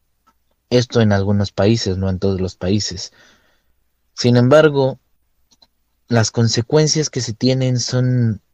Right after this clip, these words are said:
muchísimas. Historias se pueden decir infinidad sobre este tipo de cosas.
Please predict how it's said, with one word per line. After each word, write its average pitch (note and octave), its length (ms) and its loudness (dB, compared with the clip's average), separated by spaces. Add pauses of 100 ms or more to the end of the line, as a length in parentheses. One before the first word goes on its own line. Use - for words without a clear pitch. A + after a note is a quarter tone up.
muchísimas. G#2 800 -4 (280)
Historias C#3+ 520 0
se C3 100 -4
pueden C#3 300 0
decir C3 420 -2 (1040)
infinidad A2+ 720 2 (160)
sobre G#2 380 -2
este A2+ 200 -6
tipo G#2+ 300 -6
de F#2+ 100 -4
cosas. - 480 -4